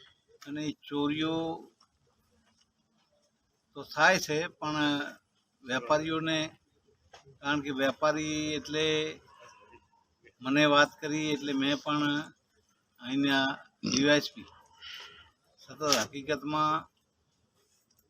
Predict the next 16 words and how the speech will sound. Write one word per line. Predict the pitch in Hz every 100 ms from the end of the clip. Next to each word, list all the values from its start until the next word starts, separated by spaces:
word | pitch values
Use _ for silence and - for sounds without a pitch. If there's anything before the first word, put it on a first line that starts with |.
| _ -
એ |
સારી | - - 139 170
કામગીરી | 180 151 151 139 135
કરી | 131 131 131
રહ્યા | 131 123
છે | -
પોલીસ. | 120 131 135 139 - 165 - _ _ _ _ - - _ - -
મેં | 131 143
પણ | 151 156
આ |
વેપારીઓની | 143 139 139 156 151 156 151 151
સાથે | 139 139 139 - 156 151 - _ _ -
મીટિંગ | 120 127 147 -
કરીને | 139 143 143
વાત | 127 135
કરી | _ 139 151